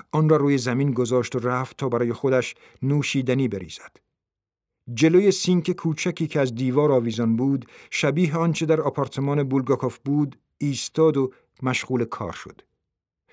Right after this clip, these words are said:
شاید از ایلیا خواسته بود که یکی هم برای او بریزد. نمی‌توانست به خاطر بیاورد.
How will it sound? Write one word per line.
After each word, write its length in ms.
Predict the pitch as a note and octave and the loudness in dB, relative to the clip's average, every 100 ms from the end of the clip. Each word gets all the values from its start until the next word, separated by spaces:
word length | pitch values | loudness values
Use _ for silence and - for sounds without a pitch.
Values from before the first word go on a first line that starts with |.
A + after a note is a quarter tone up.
| - - | -20 -12
شاید 460 | - E3+ D#3+ D3+ - _ _ - | 2 6 6 4 -4 _ _ -2
از 160 | C#3+ | -2
ایلیا 320 | E3 E3 D#3+ E3 | 0 4 4 4
خواسته 360 | E3 D3 E3 | 2 0 2
بود 160 | D#3+ D#3 | 2 2
که 100 | D#3+ | 2
یکی 300 | E3 E3 D#3 | 2 2 -2
هم 240 | D3 D#3+ | -2 0
برای 220 | C#3 D3 | 2 2
او 260 | D3+ F3 F#3 | 2 2 2
بریزد. 580 | C#3+ A#2+ A2 A2+ G#2 - _ _ _ _ - | 2 0 -2 -2 -2 -8 _ _ _ _ -4
نمی‌توانست 640 | E3 A3+ G3+ D3+ C#3 A#2+ | 0 2 2 0 0 -2
به 80 | C3 | -4
خاطر 320 | B2 A2 A#2+ | -4 -4 -4
بیاورد. 500 | A2 A2+ G#2+ G2+ F#2 | -2 -2 -2 -4 -8